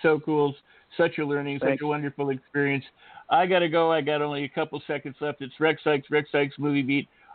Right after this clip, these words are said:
Speaker 1: R E X S I K E S dot com is the archive site. Listen on Blog Talk Radio or, or Apple iTunes,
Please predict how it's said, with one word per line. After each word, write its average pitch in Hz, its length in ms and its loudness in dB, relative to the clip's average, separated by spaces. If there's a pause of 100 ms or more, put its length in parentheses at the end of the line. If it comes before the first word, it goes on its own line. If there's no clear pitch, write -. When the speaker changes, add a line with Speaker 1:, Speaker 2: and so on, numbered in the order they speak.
Speaker 1:
R 160 220 4
E 156 140 2
X 151 240 0
S 151 180 2
I 139 160 0
K 147 160 -6
E 143 220 -4
S 139 180 -4
dot 131 240 -4
com 147 240 -4
is 131 100 -8
the 131 100 -2
archive 135 420 -2
site. 127 180 -2
Listen 151 340 -4
on 127 140 -4
Blog 139 260 -2
Talk 135 220 0
Radio 131 300 0
or, 113 140 -4 (280)
or 120 160 2
Apple 127 360 2
iTunes, 131 500 -2